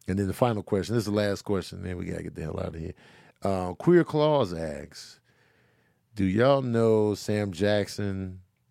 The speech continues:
was expelled from Morehouse in the sixties for holding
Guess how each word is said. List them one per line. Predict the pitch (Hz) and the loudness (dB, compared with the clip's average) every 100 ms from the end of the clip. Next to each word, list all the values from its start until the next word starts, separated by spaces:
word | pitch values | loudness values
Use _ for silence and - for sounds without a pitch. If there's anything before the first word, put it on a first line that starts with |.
| _ | _
was | - 85 | -6 -4
expelled | 85 - 120 175 175 113 | -4 0 4 6 4 2
from | 101 | -4
Morehouse | 90 90 85 87 87 82 | -6 -4 -4 -2 -2 -4
in | 92 | -6
the | 87 | -6
sixties | - - 156 - 95 92 | -4 -2 -2 -2 -4 -4
for | - 85 | -2 -4
holding | 82 117 123 113 117 107 101 | 0 2 2 0 -4 -6 -8